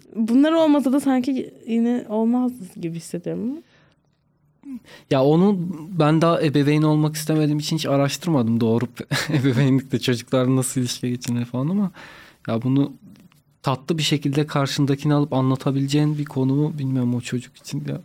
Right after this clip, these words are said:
Speaker 2: onu.
Speaker 1: Bu arada korkuyu <laughs> söylemiş olman çok enteresan. Çünkü ben de seninle korku konuşmak istiyordum.
Speaker 2: Aa, of.
Speaker 1: Böyle korkak biri misindir? Hani,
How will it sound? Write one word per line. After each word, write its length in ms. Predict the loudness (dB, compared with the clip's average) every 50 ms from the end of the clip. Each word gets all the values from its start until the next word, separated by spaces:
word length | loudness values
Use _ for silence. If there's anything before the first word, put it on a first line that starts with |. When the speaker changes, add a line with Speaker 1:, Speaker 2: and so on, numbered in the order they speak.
| -12 -10
Speaker 2:
onu. 120 | -8 -8 -8 -10 -14 -20 -20 -20 -18 -10 -4
Speaker 1:
Bu 160 | 0 2 2
arada 400 | 2 4 4 2 2 0 0 -4
korkuyu 720 | -2 2 4 4 4 4 4 2 2 4 4 4 2 2 0
<laughs> 20 | -2
söylemiş 540 | -2 0 2 2 2 2 2 2 2 2 2
olman 240 | 2 2 2 0
çok 200 | 0 0 0 0
enteresan. 580 | 2 2 2 2 2 2 2 2 2 2 0 0 0
Çünkü 300 | -2 0 0 2 2 2
ben 320 | 4 4 4 2 0 0 -4 -14 -20 -14 -6
de 200 | -2 2 2 2
seninle 480 | 2 2 2 2 2 2 2 0 -4 _ _ _ _ _ _ -2
korku 500 | 2 2 4 4 2 0 -2 -4 -4 -2
konuşmak 500 | 0 0 2 2 0 0 -2 -4 -4 -4
istiyordum. 600 | -6 -10 -8 -4 -4 -2 -2 -2 -4 -6 -8 -8 -8 -6
Speaker 2:
Aa, 260 | -4 -2 0 0 0 -2 -4 -8 _ _ -18 -18
of. 240 | -16 -16 -16 -18 -20 _ _ _ _ -2
Speaker 1:
Böyle 360 | 0 2 2 4 2 0 0
korkak 720 | 0 0 2 4 4 2 2 2 -2 -2 -2 -4 -4 -2
biri 180 | -2 0 0 0
misindir? 600 | 0 -2 -4 -4 -4 -4 -4 -4 -4 -6 -8 -8
Hani, 460 | -6 -4 -2 0 0 0 0 -2